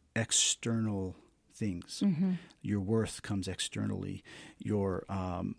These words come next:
Speaker 1: comfort and safety comes externally.
Speaker 2: Mm-hmm. Which it did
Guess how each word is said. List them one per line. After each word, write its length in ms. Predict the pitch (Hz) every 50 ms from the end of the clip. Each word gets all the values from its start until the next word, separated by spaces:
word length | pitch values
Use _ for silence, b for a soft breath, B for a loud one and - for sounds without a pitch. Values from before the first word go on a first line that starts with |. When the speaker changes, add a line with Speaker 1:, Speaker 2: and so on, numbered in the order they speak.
| - _ _
Speaker 1:
comfort 400 | - - 131 127 - - 104 -
and 80 | - -
safety 460 | - - - 117 120 - - - 104
comes 360 | - - - 98 95 90 - - -
externally. 840 | 95 - - - - - 185 - 104 101 95 95 90 90 95 -
Speaker 2:
Mm-hmm. 140 | - - - -
Which 200 | - 311 - -
it 180 | 330 - - -
did 220 | - 311 311 311